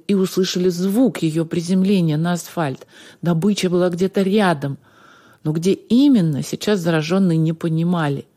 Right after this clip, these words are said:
Костюм всё ещё защищал Асю. Расул молча смотрел на улицу перед собой, переводя взгляд с Аси на заражённых. Долго она так не простоит.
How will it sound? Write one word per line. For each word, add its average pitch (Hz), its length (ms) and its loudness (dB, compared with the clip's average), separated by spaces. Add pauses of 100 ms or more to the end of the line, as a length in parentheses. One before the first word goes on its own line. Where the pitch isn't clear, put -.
(420)
Костюм 160 680 -4
всё - 240 -6
ещё 151 220 -4
защищал 156 760 -6
Асю. 147 440 -10 (1200)
Расул 165 480 0
молча 185 460 2
смотрел 165 520 -2
на 156 200 0
улицу 170 420 -2
перед 151 320 -6
собой, 165 440 -2
переводя 160 560 -2
взгляд 151 440 -4
с - 200 -16
Аси 202 440 -4 (320)
на 160 140 -2
заражённых. 151 880 -6 (880)
Долго 175 560 0
она 151 220 -2
так 185 280 -4
не 175 120 2
простоит. 175 800 -6